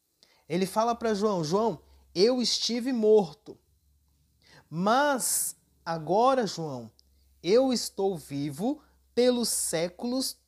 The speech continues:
dos séculos." Ou seja, eu vivo eternamente, eu venci. Capi-, versículo dezoito diz, "Tem a chave da morte e do inferno."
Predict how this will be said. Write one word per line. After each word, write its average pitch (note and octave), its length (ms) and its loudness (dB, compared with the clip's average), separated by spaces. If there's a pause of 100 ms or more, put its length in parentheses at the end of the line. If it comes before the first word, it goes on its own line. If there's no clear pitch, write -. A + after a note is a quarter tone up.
dos G#3+ 220 -4
séculos." D#3+ 840 -4 (840)
Ou F3+ 160 0
seja, E3+ 480 2
eu B3+ 240 4
vivo A3+ 420 -2
eternamente, D#3 1040 -6 (460)
eu G#3 200 6
venci. G3+ 720 -4 (360)
Capi-, F#3 440 -2
versículo G#3 520 0
dezoito G3+ 480 -2
diz, F#3 320 -4
"Tem G#3+ 300 -2
a G3+ 80 0
chave A3 480 0
da G3+ 180 2
morte A3+ 520 -2
e - 20 -6
do C4 100 -2
inferno." G3 800 -4